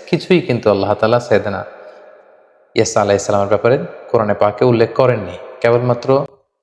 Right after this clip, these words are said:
দুটি সূরার দুটি আয়াতে আল্লাহ তাআলা ইয়াসা আলাইহিস সালামের কেবল নাম উল্লেখ করেছেন। তন্মধ্য থেকে প্রথম আয়াতটি হচ্ছে সূরাতুল আনআমের ছিয়াশি নম্বর আয়াত। সেখানে আল্লাহ তাআলা ইরশাদ করছেন, "ওয়া ইসমাঈলা ওয়াল ইয়াসা ওয়া ইউনুস ওয়া লূতা ওয়া কুল্লান ফাদ্দালনা আলাল আলামিন।"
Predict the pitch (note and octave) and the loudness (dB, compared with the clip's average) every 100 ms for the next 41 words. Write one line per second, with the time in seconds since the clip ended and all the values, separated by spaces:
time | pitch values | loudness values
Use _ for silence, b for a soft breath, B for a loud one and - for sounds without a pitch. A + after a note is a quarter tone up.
0 | _ _ B2 C3+ C#3 D#3 - C#3+ D3 C#3+ | _ _ -2 0 2 0 2 2 2 2
1 | B2 B2 A#2+ G#2 G2 F#2+ A#2 D#3+ - - | 2 2 4 4 2 2 0 -2 -4 -16
2 | - - A2+ G#2 G2+ G#2 G2+ G2+ - G#2+ | -18 -8 -4 -2 0 2 2 2 2 0
3 | - B2+ C#3+ D3+ B2+ A#2 G#2+ C3 B2 G2 | 0 -2 -2 -2 -2 -2 0 0 0 -2
4 | F#2 - - - - - B B B B | -4 -4 -6 -8 -16 -20 B B B B
5 | B - D3 C#3+ D3+ D3+ D#3+ D#3 - - | B -4 0 2 2 2 0 2 0 0
6 | D#3 D3+ - D#3+ D3+ D#3 - C3+ B2+ B2+ | 0 0 0 0 0 -2 0 2 2 0
7 | B2 A#2+ A#2+ C3+ C3 - D#3+ - C3 A2+ | 0 0 0 0 -2 0 0 0 -2 0
8 | G#2 G2+ G#2+ B2 - B2+ A#2+ A2 A2+ A2 | 2 4 4 2 -2 0 0 2 0 2
9 | A2 G#2 G2+ A2 - G#2+ - A2 A2 A2 | 4 2 2 -4 -2 -4 -2 -4 0 0
10 | A2+ - A2+ A2 G#2 C3+ B2+ B2+ C3+ A2 | 0 -2 0 2 0 0 2 2 2 2
11 | G#2 G2 G2 A#2 B2+ A#2+ G#2 G#2+ C#3 - | 0 0 0 2 2 2 2 2 0 -2
12 | B B B B - A#2+ A#2 C3+ D#3 D#3 | B B B B -2 0 4 4 4 2
13 | D3+ C#3 B2 A#2 B2 D3+ D#3+ D#3+ D3+ D#3+ | 2 2 2 2 4 4 4 2 2 2
14 | C3+ A#2+ - E3 D3 B2+ B2+ A2+ C3+ C3 | 2 0 0 2 2 0 -2 0 -2 0
15 | C3 B2+ G#2 G#2 G2+ F#2+ G2+ G#2 A#2+ A2 | 0 2 2 2 2 2 4 2 2 -2